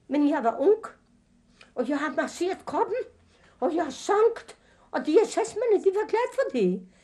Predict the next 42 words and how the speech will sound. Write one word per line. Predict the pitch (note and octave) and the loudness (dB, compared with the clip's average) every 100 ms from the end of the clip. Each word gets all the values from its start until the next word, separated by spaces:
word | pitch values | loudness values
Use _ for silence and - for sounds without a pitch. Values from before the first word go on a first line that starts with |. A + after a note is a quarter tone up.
| _ - | _ -10
De | D4 | -6
kunne | D4 F4+ F#4 | 0 2 2
se, | A4+ A#4+ | 0 2
at | F#4+ | 2
jeg | G4 | 0
er | |
sådan | G4+ A4 | -2 0
livsstil. | D#4+ C4 - A4+ A4+ - _ _ _ _ _ | 2 0 -2 -2 -2 -8 _ _ _ _ _
Men | A#3+ | -4
hvad | G3+ A3+ | 2 4
jeg | C4 | 4
har | G4+ B4+ - D#4+ | 0 -4 0 0
tænkt, | C#4 C4 _ _ _ _ _ _ | 0 -6 _ _ _ _ _ _
det | B3 | -4
vidste | D4+ - E4 | -2 -2 -2
nu | C#4 C4+ | -2 0
Gud, | C#4 F#4 D4+ - _ _ _ | 6 6 4 -4 _ _ _
hvad | - G3 | -6 -2
jeg | C#4 | 0
har | D4+ | -2
tænkt | - F#3 D#3 - | -4 -10 -12 -12
over | D3 D#3+ | -12 -12
det. | F3+ _ _ | -14 _ _
Jeg | A#3+ | -6
har | A#3 | -2
kun | - G4 | 2 2
talt | - D#4 D#4 | 2 -2 -2
til | C4 | -10
Gud | B3+ D#4+ | -8 -6
og | C4 B3+ | -6 -8
til | B3 | -4
min | B3+ | -2
mor | A#3+ G#3 F#3 | 0 -2 -2
og | F3+ | -6
far. | F#3 D#3+ - _ _ _ _ _ _ _ _ _ _ _ _ _ _ _ _ _ _ _ _ _ _ _ _ _ | -12 -12 -16 _ _ _ _ _ _ _ _ _ _ _ _ _ _ _ _ _ _ _ _ _ _ _ _ _
Og, | - D4+ D#4 C#4+ | 0 2 4 4
øhm, | C#4+ C4 A#3+ G#3+ G#3 _ _ _ _ _ | 4 4 2 -6 -8 _ _ _ _ _
egentlig | - A4+ A4 E4 | 6 8 8 6
blev | E4+ | 4
jeg | D#4 C4+ | 4 2
jagt | C#4+ C4+ - | 0 -2 4
ud | G#4 B4+ | 8 8